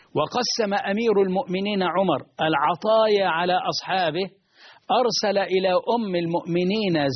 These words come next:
زينب باثني عشر ألف درهماً، نصيبها، نصيبها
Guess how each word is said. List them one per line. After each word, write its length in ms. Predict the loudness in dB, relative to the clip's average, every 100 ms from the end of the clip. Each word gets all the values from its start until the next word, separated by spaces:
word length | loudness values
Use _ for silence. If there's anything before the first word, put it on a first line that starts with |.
| 0
زينب 360 | -2 0 -2 -4 -8 _ _ _ _ _ _ -6
باثني 1400 | 0 2 4 2 0 -4 _ -2 0 -2 -6 -6 -6 -6
عشر 580 | -4 0 0 -2 -2 -2 -4 -4
ألف 320 | -4 -4 -4
درهماً، 680 | -2 0 0 -2 -4 -4 -10 _ _ _ _ _ _ -2
نصيبها، 800 | 0 2 2 2 2 0 -2 -10 _ _ _ _ _ _ -4
نصيبها 840 | 0 0 2 2 4 4 2 -2